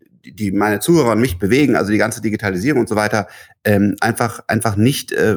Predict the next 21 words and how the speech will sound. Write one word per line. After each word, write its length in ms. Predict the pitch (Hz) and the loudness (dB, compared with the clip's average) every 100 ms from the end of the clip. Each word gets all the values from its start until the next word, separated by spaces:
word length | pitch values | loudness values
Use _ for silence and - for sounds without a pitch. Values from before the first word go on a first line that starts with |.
| - | -4
verstanden 680 | - 110 - 135 156 123 98 | -4 -2 0 -2 0 2 4
wird, 160 | 92 | 2
sondern, 280 | 101 98 92 | 2 0 0
äh, 180 | 107 92 | -2 0
wird 180 | 113 - | 0 0
darüber 280 | 110 107 82 | 2 2 2
entschieden. 540 | 98 - 139 175 131 | 0 0 0 2 2
Aber 220 | 107 113 | 0 2
wenn 100 | 110 | 2
man 160 | 110 107 | 2 2
mit 120 | 107 | 0
den, 280 | 110 104 - - - | 0 0 -2 -10 -8
mit 120 | 95 | -2
den 100 | 104 | 0
jeweiligen 720 | 117 123 113 113 110 104 90 | 2 2 2 2 2 0 -2
oder 340 | 98 98 - | -4 -4 -2
einigen 380 | 107 139 139 127 | 2 4 2 2
Politikern, 340 | 120 120 120 104 | 0 0 -2 -6
es 80 | |
gibt 180 | - 92 | -6 -8
auch 200 | 104 - | -8 -8